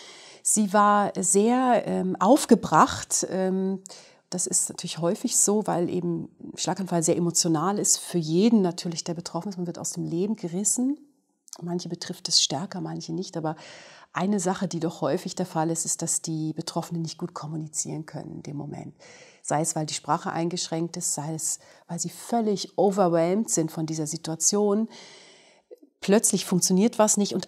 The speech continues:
alle um sie herum machen Stress, oder? Also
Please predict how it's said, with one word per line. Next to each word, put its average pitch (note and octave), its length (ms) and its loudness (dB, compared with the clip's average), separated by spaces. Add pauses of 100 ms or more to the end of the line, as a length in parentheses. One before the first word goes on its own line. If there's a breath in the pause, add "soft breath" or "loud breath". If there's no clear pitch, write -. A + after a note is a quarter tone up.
alle A3+ 220 6
um G#3 200 4
sie F#3 180 2
herum F3+ 580 0 (480)
machen E3+ 300 -2
Stress, - 560 -2
oder? F#3+ 240 -2
Also D#3 300 0